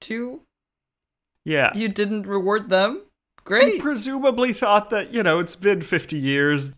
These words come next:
Speaker 2: I can probably look at someone else. But the Suren clan, who also traditionally crowns kings, is not happy with this. <laughs> They're absolutely unconvinced that Mithridates is doing a good job with what he has.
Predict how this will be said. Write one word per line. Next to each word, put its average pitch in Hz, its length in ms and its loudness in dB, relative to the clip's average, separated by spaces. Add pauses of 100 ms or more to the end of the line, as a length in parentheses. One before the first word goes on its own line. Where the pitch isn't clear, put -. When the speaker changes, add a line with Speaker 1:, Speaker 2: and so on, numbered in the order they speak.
(120)
Speaker 2:
I 151 80 0
can 135 160 -6
probably 135 340 0
look 127 200 -2
at 131 140 -14
someone 139 360 -8
else. 151 440 -6 (120)
But 120 260 -2 (180)
the 160 60 -6
Suren 247 460 -4
clan, 175 400 4 (120)
who 185 120 -10
also 247 300 -2
traditionally 202 880 -2
crowns 180 640 0
kings, 135 760 -6 (100)
is 135 180 -4
not 123 280 -2
happy - 360 -2
with - 220 -14
this. - 420 -10 (400)
<laughs> - 380 -20
They're 131 420 -2
absolutely 185 840 -6 (160)
unconvinced 180 1300 -6
that 131 160 -2
Mithridates 131 580 -6
is 127 100 -12
doing 120 260 -10
a - 60 -20
good 131 120 -10
job 110 300 -10
with 131 140 -10
what 127 160 -12
he 165 120 -10
has. 247 500 -6